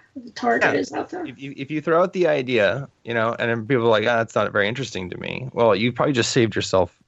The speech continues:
Speaker 2: a lot of time and effort and money. <laughs> But if you
Speaker 1: Sure.
Speaker 2: hold, if you hold the idea close to your vest and you go into your, you know, basement and you, you know, put your head down for two years and then you come out and you go, "Look at this idea," um, you know,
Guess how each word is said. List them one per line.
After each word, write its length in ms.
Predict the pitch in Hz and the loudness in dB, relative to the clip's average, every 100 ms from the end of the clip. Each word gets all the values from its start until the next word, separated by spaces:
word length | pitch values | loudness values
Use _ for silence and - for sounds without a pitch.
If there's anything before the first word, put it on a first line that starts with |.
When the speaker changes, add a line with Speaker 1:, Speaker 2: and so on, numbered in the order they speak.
| _ | _
Speaker 2:
a 40 | |
lot 280 | 104 113 117 | -4 0 0
of 80 | 87 | 0
time 320 | - 113 95 | -4 -2 -2
and 80 | 92 | -2
effort 240 | - - | -4 -4
and 120 | - 101 | -6 -2
money. 360 | 95 - - _ - _ _ | -2 -2 -10 _ -20 _ _
<laughs> 180 | - - 175 - - - - - 330 - - | -8 -4 -6 -6 -20 -20 -20 0 0 0 -4
But 160 | 131 180 | 4 6
if 120 | 151 | 6
you 80 | 170 | 4
Speaker 1:
Sure. 40 | |
Speaker 2:
hold, 240 | 175 180 | 4 2
if 140 | 170 139 | 0 0
you 100 | 160 | 4
hold 160 | 180 196 | 4 4
the 100 | 180 | 2
idea 280 | 151 147 127 | 2 -2 0
close 240 | 160 156 | 0 0
to 100 | - | -4
your 100 | 127 | -8
vest 380 | 117 127 127 - | -4 -4 -4 -8
and 140 | 127 | -10
you 80 | 120 | -8
go 180 | 120 127 | -2 -2
into 120 | 123 | 0
your, 120 | 117 95 101 | -4 -6 -8
you 80 | 127 | -6
know, 80 | |
basement 480 | 104 117 135 131 95 | -2 -2 -2 -4 -6
and 100 | 107 | -6
you, 160 | 104 110 | -6 -8
you 100 | - | -8
know, 60 | 110 | -8
put 200 | 95 143 | -6 -4
your 60 | 107 | -2
head 120 | 123 | 0
down 200 | 117 101 | 0 0
for 60 | 101 | -4
two 160 | - 127 | -6 -4
years 320 | 113 117 110 | -2 -2 -4
and 80 | 98 | -8
then 80 | |
you 80 | 98 | -10
come 200 | 87 123 | -4 -2
out 340 | 120 117 92 - _ | 0 0 -2 -6 _
and 100 | 113 | -8
you 60 | 107 | -4
go, 200 | 101 98 - _ _ _ _ | -2 -2 -4 _ _ _ _
"Look 160 | 120 147 | -4 -2
at 80 | 139 | 0
this 180 | 143 - | -2 0
idea," 600 | 117 104 135 107 98 120 - _ _ _ _ _ _ _ | 0 0 2 2 0 -4 -16 _ _ _ _ _ _ _
um, 560 | 101 98 95 98 110 - _ _ _ _ _ _ _ _ | -6 -2 -4 -6 -12 -20 _ _ _ _ _ _ _ _
you 80 | 120 | -2
know, 260 | 98 - | -2 -2